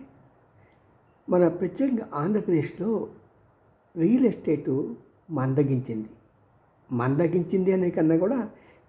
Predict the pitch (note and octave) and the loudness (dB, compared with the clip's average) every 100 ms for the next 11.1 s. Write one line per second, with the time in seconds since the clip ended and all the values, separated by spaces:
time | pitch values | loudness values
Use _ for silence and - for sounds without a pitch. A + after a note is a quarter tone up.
0 | - A#3+ B3+ B3 F#3+ F#3 G3 - D#3+ D3+ | 0 4 6 4 2 0 -2 -2 -6 -2
1 | D#3 C3+ B2 D#3 D3+ - G#3 A#3+ E3 C3+ | -2 -2 2 2 2 0 0 0 0 -4
2 | - D#3 D#3+ - - - - - - _ | -2 0 -2 -4 -14 -12 -10 -10 -14 _
3 | _ _ _ _ _ _ _ _ _ _ | _ _ _ _ _ _ _ _ _ _
4 | _ _ _ - C3+ D3 - D#3 A3+ A3 | _ _ _ -8 -2 -2 4 6 6 4
5 | F#3+ - F3 F3+ E3 D#3+ D#3 E3 D3+ F#3+ | 2 2 2 4 4 4 2 2 2 0
6 | D#3+ C3+ - - F#3+ A#3+ - E3+ - C#3+ | -8 -8 -10 -6 -4 -4 -6 -6 -2 -2
7 | - D3 G#3+ - - - - D3+ D#3+ D#3 | 0 -2 -4 -10 -20 -18 -8 4 6 6
8 | D#3 B2 C#3+ D3 D3+ D3+ D3 D3+ - D3 | 4 2 2 4 2 2 -4 -2 -6 -2
9 | D#3 D3 D3+ C#3+ C#3 C#3 C3 C#3 D3+ C#3+ | 0 0 0 -2 0 -2 -2 4 4 4
10 | C3+ C#3+ C#3 C3+ C3 B2+ C3 B2 B2 A2+ | 0 -2 -2 -2 0 -2 -2 -4 -6 -8